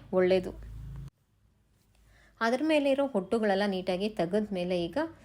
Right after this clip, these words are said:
ಆ, ಸಣ್ಣ ಸಣ್ಣ ಪೀಸ್ಗಳನ್ನಾಗಿ ಮಾಡ್ತಾಯಿದ್ದೀನಿ.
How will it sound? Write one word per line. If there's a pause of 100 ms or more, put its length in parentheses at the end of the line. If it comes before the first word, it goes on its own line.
(180)
ಆ,
ಸಣ್ಣ
ಸಣ್ಣ
ಪೀಸ್ಗಳನ್ನಾಗಿ (100)
ಮಾಡ್ತಾಯಿದ್ದೀನಿ.